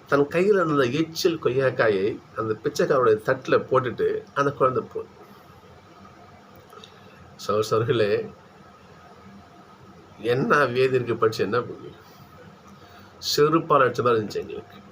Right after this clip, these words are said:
இவ்வளோ காலம் போறோம், ஒரு ரூபா அவர்கிட்ட போட்டது கிடையாது. அந்த குழந்தை பாருங்க, அந்த எச்சில் கொய்யாக்காய் எந்த அளவுக்கு அந்த பிச்சைக்காரருக்கு பயன்படும். இருந்தாலும் தங்கிட்ட இருக்கிறதை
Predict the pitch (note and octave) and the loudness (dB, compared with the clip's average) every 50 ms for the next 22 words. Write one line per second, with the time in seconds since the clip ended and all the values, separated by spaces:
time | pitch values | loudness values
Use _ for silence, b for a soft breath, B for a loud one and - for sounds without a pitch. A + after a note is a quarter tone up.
0 | - - - - - - - - - - - - - - - - - - - - | -20 -20 -20 -20 -20 -20 -20 -20 -20 -20 -20 -20 -20 -20 -20 -20 -20 -20 -20 -20
1 | - - - - - F#2+ B2 E3 F3+ - G3+ A#3 C#4 B3 G3 - C3+ A#2+ A2 F#2+ | -20 -20 -20 -16 -8 -2 -2 -2 -2 -2 -2 0 0 0 2 2 2 4 2 0
2 | E2 - - - - - - - - - - - - D3+ F3 G3+ A3+ B3 A#3 G#3 | -2 -6 -14 -20 -20 -20 -20 -20 -20 -20 -18 -8 -2 2 2 4 4 4 4 4
3 | A#3 G#3 E3+ C#3+ C#3+ D3 D3+ - - C#3 B2+ A#2+ A2+ A2 - - C#3 D3+ - - | 4 4 2 2 0 0 -2 0 0 0 0 0 -2 -4 -4 -4 -4 -4 -6 -6
4 | - - G#3 A#3 B3 C#4 C4+ G#3+ D#3 - - A2 G#2 G#2 G2+ G2 - - B B | 0 2 4 4 4 4 4 2 0 0 -2 -4 -4 -4 -4 -8 -8 -10 B B
5 | B B B B B B B D3 C#3+ C#3+ D3+ D#3+ - - A3 F#3+ E3 D3+ D3 D#3 | B B B B B B B 2 4 4 2 0 0 0 0 0 2 2 4 4
6 | D3 D3 C#3+ C3 C3 C3+ D3 D3+ D3+ D#3 C#3 C#3+ C#3 C3 B2 A#2 A#2 - - - | 4 4 4 4 4 4 4 4 4 4 4 4 4 4 2 2 0 -2 -8 -4
7 | - C#3 C3 B2+ A#2+ A#2 A#2 A#2 A2+ A#2 A#2 A#2 A2 G#2 A2 B2 C#3 C#3+ C#3+ D#3 | -2 0 0 0 0 0 0 0 0 0 0 0 -2 -2 0 -2 0 0 2 4
8 | D#3 D#3+ D#3 D3+ D3 C#3+ - - - - - - - C3+ C3+ C3+ C#3 C#3 C3+ - | 4 4 4 2 0 0 -6 -14 -20 -20 -12 -6 -4 -2 0 2 2 2 2 2
9 | C3+ B2+ B2 C#3+ D#3 D#3 - - D3 C3+ B2 B2 A2 G2+ | 0 2 2 0 -2 -2 0 0 2 2 2 0 -4 -6